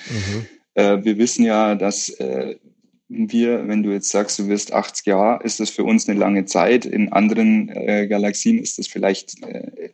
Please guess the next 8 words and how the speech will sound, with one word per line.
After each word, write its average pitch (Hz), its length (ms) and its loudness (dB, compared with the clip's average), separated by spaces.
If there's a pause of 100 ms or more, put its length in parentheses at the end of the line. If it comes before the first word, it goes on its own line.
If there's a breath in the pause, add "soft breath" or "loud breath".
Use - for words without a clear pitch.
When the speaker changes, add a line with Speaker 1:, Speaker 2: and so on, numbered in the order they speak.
Speaker 2:
ein - 140 -6
Augenzwinkern. 101 800 2 (500)
Speaker 1:
Ja. 95 180 2
Speaker 2:
Und, 95 380 0
ähm, 95 480 -2 (280 loud breath)
deswegen 101 840 -2 (440)
schwierig, 104 560 0
schwierig. 90 480 -2